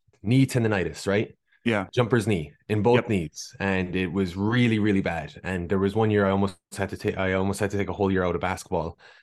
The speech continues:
Speaker 1: And I was always going into physiotherapists and they were telling me, "Patrick, there's an imbalance. Your quads are too tight. Your hamstrings are too loose. You need to stretch your quads." Okay, stretching, stretching, stretching.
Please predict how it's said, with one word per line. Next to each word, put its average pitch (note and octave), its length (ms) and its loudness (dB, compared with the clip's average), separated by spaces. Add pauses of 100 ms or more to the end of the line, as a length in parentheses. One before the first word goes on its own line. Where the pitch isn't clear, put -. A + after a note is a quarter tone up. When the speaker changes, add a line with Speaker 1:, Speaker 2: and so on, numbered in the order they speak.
(360)
Speaker 1:
And F#2 340 0
I G2+ 120 0
was G2+ 160 4
always A#2+ 200 4
going A#2 200 4
into A2+ 160 0
physiotherapists G2+ 1080 0
and G2 140 -2
they G2 40 0
were G2 120 0
telling G2 260 0
me, F#2 160 -2
"Patrick, G#2+ 380 -4
there's G2 140 0
an F#2+ 60 0
imbalance. B2+ 640 2 (540)
Your F#2 100 -2
quads B2 360 2
are B2 60 0
too C3+ 200 2
tight. G2+ 500 2
Your F#2+ 120 -2
hamstrings G#2 420 -2
are G2 40 0
too G2+ 160 -2
loose. G2 360 2
You G2+ 80 -2
need G2+ 140 0
to F#2+ 80 -6
stretch - 580 -2
your G#2+ 80 -2
quads." E2+ 500 -4 (460)
Okay, A2 380 2
stretching, A#2 480 0
stretching, A2 420 -2
stretching. G2 600 -2